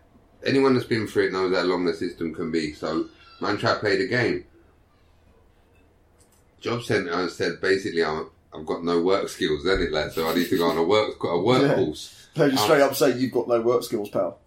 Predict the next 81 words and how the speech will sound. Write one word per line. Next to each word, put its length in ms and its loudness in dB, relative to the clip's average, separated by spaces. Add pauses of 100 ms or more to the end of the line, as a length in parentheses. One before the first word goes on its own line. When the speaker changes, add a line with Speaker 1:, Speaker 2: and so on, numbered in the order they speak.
(240)
Speaker 1:
Basically, 560 2
yeah, 180 4
Speaker 2:
<laughs> 180 6
Speaker 1:
like, 100 2
you 60 0
know 160 4
when 80 2
they're 120 2
asking 300 2
me, 80 2
like, 100 0
"What 100 4
have 100 0
you 80 0
done 200 2
for," 180 -6
like, 340 -4
and 100 -4
I'm 100 -4
like, 200 -4 (580)
"I've 220 -18
been 120 0
a 60 -2
criminal," 500 0
like, 240 -2 (260)
and 80 -2
Speaker 2:
Yeah. 60 0
Speaker 1:
they 100 2
was 80 -2
like, 120 0
"Have 80 -2
you 100 0
ever 120 -2
had 120 2
a 60 -6
job?" 280 0
I 60 2
was 200 0
like, 240 0
"Yeah, 440 0 (220)
with 120 -8
my 140 -2
dad, 340 -2
sometimes 500 -6
painting 380 -2
stuff." 420 -6 (140)
And 100 -4
it 120 0
was 100 0
like, 180 0 (100)
"What 100 2
do 60 -2
you 60 -2
mean 80 -6
painting 220 0
stuff?" 80 -4
I 40 -4
was 80 -6
like, 120 -4
"My 60 -2
dad's 200 -4
a 60 -2
painting 340 -2
decorator." 400 -2
I 60 -2
said, 260 -4
"I 40 -6
went 140 0
to 60 4
work 160 2
with 80 -4
him 100 0
on 60 -2
a 40 -4
Saturday 400 0
every 200 -2
night." 240 -6
You 100 -4
know, 160 4
like, 240 4
Speaker 2:
Yeah, 60 8